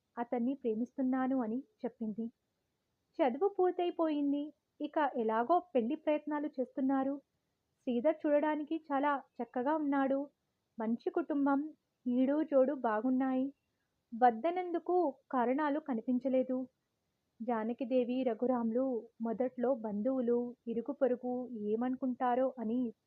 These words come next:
తటాపటాయించినా తర్వాత ఒప్పుకున్నారు. శ్రీధర్ వాళ్ళ పెద్దలతో కూడా పెళ్లి ప్రస్తావన తెచ్చి ఒప్పించారు. ఇక అప్పటి నుంచి కొన్ని రోజుల తర్వాత శ్రీధర్ ప్రవర్తన పూర్తిగా మారిపోయింది.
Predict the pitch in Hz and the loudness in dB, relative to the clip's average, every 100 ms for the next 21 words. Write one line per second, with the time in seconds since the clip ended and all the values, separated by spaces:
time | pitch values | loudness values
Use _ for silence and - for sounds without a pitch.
0 | _ 220 285 302 294 269 226 - 233 311 | _ 0 0 0 -2 -2 -2 -4 -4 -2
1 | 262 - _ _ _ _ _ _ - 370 | -4 -8 _ _ _ _ _ _ 4 6
2 | 370 381 381 - 247 254 233 226 247 277 | 6 4 2 -2 -4 -2 0 -2 -4 -6
3 | _ _ _ _ _ _ 262 247 269 262 | _ _ _ _ _ _ -2 2 2 2
4 | 240 233 220 202 247 247 254 226 - _ | -2 -2 -6 -4 -4 0 0 0 -2 _
5 | 247 262 254 214 - 214 240 - 240 - | -2 2 2 0 -4 -2 -2 -4 -6 -2
6 | 240 226 214 220 214 - 277 _ 226 240 | -2 -2 -4 -4 -6 -12 -14 _ -6 -2
7 | 233 - 226 226 233 _ _ _ _ _ | -2 0 0 2 0 _ _ _ _ _
8 | _ _ 359 359 320 262 - 339 349 320 | _ _ -6 0 0 0 0 0 0 -4
9 | 277 330 311 269 247 226 247 302 285 254 | -4 -4 0 0 2 2 2 -2 -2 -4
10 | 233 226 262 233 - _ 254 254 302 - | -4 -2 -4 -4 -10 _ -4 -2 -4 -2
11 | 233 220 - 233 262 - 233 233 247 262 | -2 -2 -4 -4 -4 -6 -8 -6 -4 -2
12 | 233 208 - 226 226 233 | -2 -4 -6 -4 -2 -4